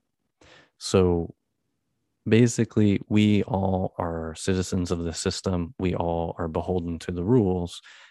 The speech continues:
And the only way the system works is when we all essentially follow the rules together. And that one set of rules is clearly outlined in the Constitution and any subsequent decisions, challenges to it. So,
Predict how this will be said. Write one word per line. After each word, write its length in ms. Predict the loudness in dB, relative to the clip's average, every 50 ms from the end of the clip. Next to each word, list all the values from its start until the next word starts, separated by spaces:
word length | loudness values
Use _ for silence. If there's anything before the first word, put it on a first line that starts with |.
| _
And 100 | -2 2
the 100 | 4 6
only 200 | 8 8 8 8
way 160 | 6 4 4 2
the 100 | 0 -2
system 380 | -2 -2 -4 -4 -4 -6 -4 0
works 360 | 0 0 0 -2 -2 -6 -6
is 140 | -6 -4 -4
when 140 | -4 -2
we 120 | -2 -2 -2
all 300 | -2 -2 -4 -6 -8 -8 -10
essentially 540 | -10 -8 -6 -8 -8 -8 -8 -8 -8 -8
follow 380 | -8 -8 -8 -8 -8 -8 -10 -10
the 120 | -12 -12
rules 380 | -10 -8 -8 -8 -10 -12 -14 -16
together. 520 | -12 _ -2 -2 -2 -2 -4 -8 -10 -12 _ _ _ _ _ _ _ _ _ _
And 120 | -2 0 0
that 160 | 0 0 0
one 200 | 0 0 -2 -2
set 180 | -2 -2 -4 -4
of 120 | -2 -2
rules 300 | 0 2 2 2 0 -2 -6
is 220 | -6 -6 -8 -12 -16 _ _
clearly 580 | -6 -2 0 0 0 0 -2 -4 -6 -8 -8 -12 _ _
outlined 600 | -8 -8 -8 -8 -8 -6 -6 -4 -4 -6 -8 -12 -16 _ _ _ _ _ _ _ _ _ _ _
in 120 | 2 2
the 60 | 2 2
Constitution 720 | 2 0 0 0 -2 -4 -2 0 0 0 0 0 0 2
and 300 | 2 2 0 -2 -2 -2
any 180 | -2 -2 -2
subsequent 520 | -2 -4 -4 -4 -4 -6 -6 -6 -6 -6 -4
decisions, 540 | -6 -6 -4 -4 -4 -2 -4 -6 -6 -10 _ -16
challenges 640 | -10 -8 -8 -6 -6 -8 -10 -10 -10 -12 -12 -14 -4
to 200 | -4 -2 -2 -2
it. 260 | -8 -12 -14 -20 -20 -20 _ _ _ _ _ _ _ _ _ _ _ _ _ _ _ _ _ _ _ _ _ _ _ _ _ _ _ _ _ _ _ _
So, 540 | -14 -8 -8 -8 -6 -6 -10 -12 -12 -14